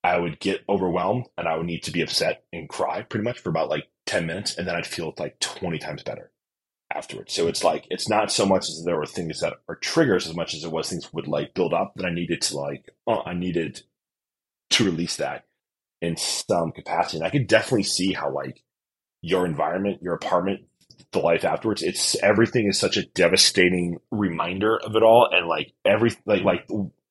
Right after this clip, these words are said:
it's almost like when, like, a person dies, all the unimportant things become very unimportant, and things that you're trying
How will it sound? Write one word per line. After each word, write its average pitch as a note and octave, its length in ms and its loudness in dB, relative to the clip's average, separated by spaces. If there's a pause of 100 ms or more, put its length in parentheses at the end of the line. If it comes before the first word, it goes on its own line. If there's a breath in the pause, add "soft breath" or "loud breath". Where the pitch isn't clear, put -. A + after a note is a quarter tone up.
(460)
it's C3+ 100 4
almost F3+ 240 8
like F3 120 8
when, B2+ 120 4
like, G2 120 4
a F2 60 2
person G2+ 320 2
dies, E2 460 0
all G2 180 10
the G#2+ 260 0
unimportant F#2+ 540 0
things A2 200 -2
become E2+ 440 -4
very F2+ 380 2
unimportant, F2+ 680 -4 (520)
and F#2+ 180 -2
things G2+ 260 2
that F#2 140 -8
you're G#2 80 2
trying F2+ 640 -2